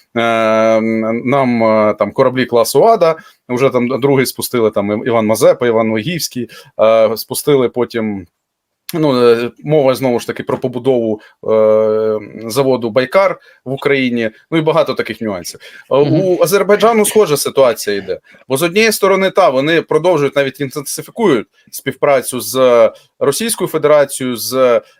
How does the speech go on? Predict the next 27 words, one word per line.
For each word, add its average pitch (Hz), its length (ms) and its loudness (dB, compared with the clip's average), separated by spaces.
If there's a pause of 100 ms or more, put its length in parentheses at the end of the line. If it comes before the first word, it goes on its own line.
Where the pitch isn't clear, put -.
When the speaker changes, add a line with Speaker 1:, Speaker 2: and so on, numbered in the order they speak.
Speaker 1:
міжнародними 147 580 0
організаціями, 151 920 0
де 135 240 2
бере 135 220 2
участь 135 440 -6
Російська 120 340 -12
Федерація. 110 600 0 (260)
Це, 147 300 2
на, 135 200 -4
для 127 100 -6
прикладу, 131 380 -4
заявка 135 380 0
Азербайджану 123 600 -2
на, 113 540 -2 (220)
е, 110 180 -4
підняття 127 420 -2
свого 120 240 -6
статусу 120 460 -2
до 120 120 -8
рівня 117 360 -2 (180)
спостерігача 127 920 0
у 113 220 -6
шос, - 440 -2 (260)
це 127 500 4
заявка 139 460 0
в 98 160 -8
брікс, 190 420 -4